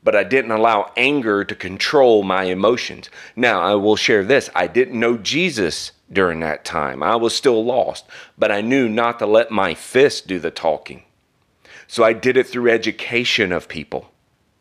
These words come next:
because I was raised to love one another, whether you're white, black, yellow, brown, green, blue, or whatever.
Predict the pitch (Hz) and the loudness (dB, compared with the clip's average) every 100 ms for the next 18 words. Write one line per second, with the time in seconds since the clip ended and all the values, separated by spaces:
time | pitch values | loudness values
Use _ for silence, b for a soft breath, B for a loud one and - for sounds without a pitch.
0 | _ _ _ _ _ B B B - 107 | _ _ _ _ _ B B B -4 0
1 | 113 92 123 131 101 101 107 110 120 120 | 2 4 2 4 0 0 0 2 0 -4
2 | 113 107 101 113 120 104 98 95 85 98 | -4 -4 0 2 4 6 4 0 -4 0
3 | 110 107 110 117 110 110 101 92 87 95 | 0 2 2 2 4 2 2 -4 2 2
4 | 117 113 85 101 107 110 80 92 117 113 | 2 0 0 2 2 0 -2 0 2 2
5 | 92 92 98 110 113 117 98 104 110 113 | 0 0 2 2 -2 -4 -4 -2 -2 -2
6 | 110 95 110 117 107 98 104 107 90 82 | -4 0 2 4 2 4 4 6 4 2